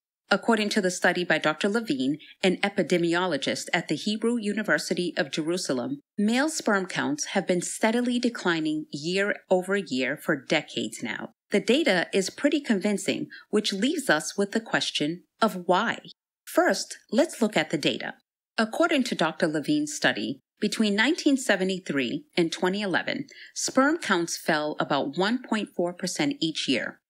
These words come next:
One point four percent might not sound like a lot, but over nearly four decades, it translates into an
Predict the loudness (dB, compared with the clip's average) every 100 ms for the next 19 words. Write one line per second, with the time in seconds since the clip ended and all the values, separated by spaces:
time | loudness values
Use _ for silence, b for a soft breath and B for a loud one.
0 | _ 2 2 4 2 2 2 2 0 2
1 | 0 2 0 0 0 -2 -4 0 2 0
2 | -4 -4 -2 -2 -4 -8 0 0 0 0
3 | 0 2 0 -2 -2 -2 -2 0 0 0
4 | -2 -4 -6 -6 -2 0 2 2 2 2
5 | -2 0 0 0 2 0